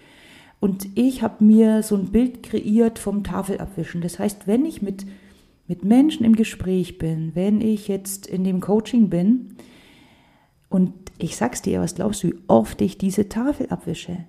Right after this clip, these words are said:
Also ich habe mir dieses Bild des Tafelabwischens als Bild gemacht. Und ich erkenne manchmal schnell, manchmal nicht so schnell,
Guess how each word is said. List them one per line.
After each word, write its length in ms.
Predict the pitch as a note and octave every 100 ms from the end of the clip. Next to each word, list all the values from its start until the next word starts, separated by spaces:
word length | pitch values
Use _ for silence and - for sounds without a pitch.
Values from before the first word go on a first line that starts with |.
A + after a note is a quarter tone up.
| -
Also 160 | E3
ich 120 | F#3+ F#3+
habe 180 | G3+
mir 80 | B3
dieses 400 | G#3 G3 F#3 -
Bild 400 | - G#3+ A#3 C4
des 280 | G#3+ - -
Tafelabwischens 1600 | G3+ A3 B3 A#3 - G3 F#3+ G3 - F#3 - E3+ E3+ - - - _ _ _ _ _ _ _ -
als 240 | F#3+ F#3
Bild 500 | - G#3+ A3 A#3 A#3
gemacht. 680 | G#3+ G3 F3 E3+ - - - _ _ _ _ _ _ _ _ - -
Und 120 | G3
ich 140 | F#3+
erkenne 560 | F3+ F#3 F#3 G#3 A3+ A#3 - - - - _ -
manchmal 540 | - F#2+ F#2+ F3 F#3 -
schnell, 360 | - - B3+ B3+
manchmal 360 | G3 F#3 F3+ F#3
nicht 180 | A#3
so 100 | -
schnell, 480 | A#3 - G#3+ A3 A3